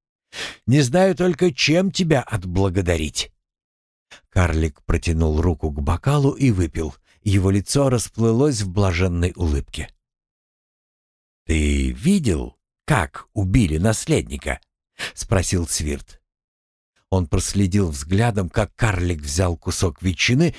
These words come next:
и тоже подобрал один, стал медленно в раздумьях жевать.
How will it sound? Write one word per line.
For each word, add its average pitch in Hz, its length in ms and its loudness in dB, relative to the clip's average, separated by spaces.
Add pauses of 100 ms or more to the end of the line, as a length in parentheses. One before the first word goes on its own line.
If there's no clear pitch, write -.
(100)
и 147 160 2
тоже 151 360 2
подобрал 107 560 0
один, 92 340 0 (200)
стал 87 340 0
медленно 107 800 2
в 90 100 0
раздумьях 85 800 0
жевать. 71 560 -4